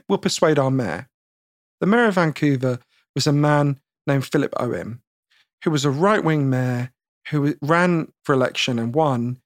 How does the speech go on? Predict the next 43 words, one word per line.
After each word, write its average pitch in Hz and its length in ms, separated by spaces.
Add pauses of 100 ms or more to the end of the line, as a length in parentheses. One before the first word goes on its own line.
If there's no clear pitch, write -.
(180)
saying 143 360
that 135 160
all 175 140
the 156 80
local 143 280
drug 127 260
users 120 340
should - 160
be 131 100
taken 135 440
and 123 120
detained 135 420
at 123 80
the 127 80
local 123 260
military 143 420
base 117 280
in 113 80
Chilliwack 120 540
and 127 140
never 120 200
let 113 200
out. - 240 (840)
Uh, 120 120
he 143 80
was 139 120
an 135 160 (140)
unlikely 139 520
candidate 127 540
to - 80
be 131 120
persuaded, 104 600
to - 80
be 120 100
sure. 107 420 (760)
So 185 220
Bud 165 360
and 139 120
the 139 60
other 156 180
members 135 300
of 127 120
Vandu 117 640